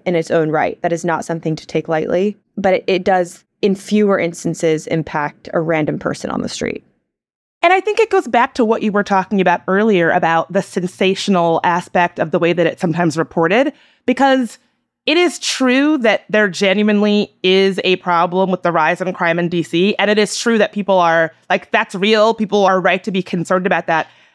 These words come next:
Speaker 2: and right to want to get information about what's going on. But then when the way that it's reported makes it seem like you can't go out of your apartment without becoming the victim of crime. And then you have people who are, like, big national lightning rods tweeting things like, "Stay out of D C, it's not safe, bring in the National Guard."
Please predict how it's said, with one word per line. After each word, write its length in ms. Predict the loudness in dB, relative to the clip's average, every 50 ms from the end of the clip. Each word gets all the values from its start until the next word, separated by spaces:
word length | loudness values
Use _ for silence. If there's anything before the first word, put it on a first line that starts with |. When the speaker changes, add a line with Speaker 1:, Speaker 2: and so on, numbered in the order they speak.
| _ -2
Speaker 2:
and 240 | 0 0 2 0 -2 -4
right 400 | -6 -2 0 2 2 2 0 -2
to 100 | -2 -2
want 280 | 0 2 2 0 0 -2
to 100 | -2 0
get 360 | 0 0 0 0 -2 -6 -14 _ _ _ _ _ _ _ 0
information 600 | 0 2 2 2 2 2 2 0 0 -2 0 0
about 180 | 2 2 2
what's 200 | 0 -2 -2 -2
going 280 | -2 -2 0 0 2 2
on. 300 | 2 2 2 0 -2 -4 _ _ _
But 180 | -4 -4 -2 0
then 320 | 2 4 4 4 4 2
when 120 | 2 2 2
the 80 | 2
way 100 | 2 2
that 140 | 2 2 0
it's 140 | -2 -2 -4
reported 640 | -8 -6 -2 0 2 2 2 2 2 2 2 0 -2 _ _ _
makes 280 | 2 2 2 2 0 -2
it 120 | -4 0
seem 120 | 2 2 4
like 160 | 2 2 0
you 80 | -4 -6
can't 320 | -2 0 0 0 0 0
go 140 | 0 2 2
out 140 | 2 2 0
of 80 | 2
your 120 | 2 2 2
apartment 460 | 2 2 2 2 2 2 2 0 0
without 240 | 2 2 2 2 2
becoming 300 | 0 0 0 0 0 0
the 80 | 0
victim 240 | 0 -2 -2 0 -2
of 100 | -2 -2
crime. 340 | 0 0 2 2 2 2 0
And 60 | 0
then 80 | 0 0
you 80 | 0
have 240 | 2 0 0 -2 -4 _ _ _ _ _ -2
people 300 | -2 0 2 2 2 2
who 120 | 4 2
are, 140 | 2 2 2
like, 340 | 2 2 0 0 -2 -6 -14 _ _ _ _ _ _ _ 0
big 360 | 2 4 4 4 2 2 2
national 520 | 0 0 0 0 -2 -2 -2 -2 0 2
lightning 360 | 2 2 2 2 0 0 2
rods 400 | 2 2 2 2 2 0 -2 -6
tweeting 400 | -8 -6 -2 0 2 2 2 2
things 200 | 2 0 0 0
like, 160 | 0 -2 -2 -2
"Stay 200 | 0 2 2 4
out 160 | 2 2 0
of 60 | 0
D 140 | 0 0 -2
C, 220 | 0 0 0 0
it's 140 | 0 0 0
not 220 | 0 0 0 -2
safe, 340 | -2 -2 0 0 0 -2 -2
bring 140 | -2 0 0
in 120 | 0 0
the 60 | 2 2
National 400 | 0 0 -2 -2 -2 0 0 2
Guard." 360 | 2 2 2 2 2 0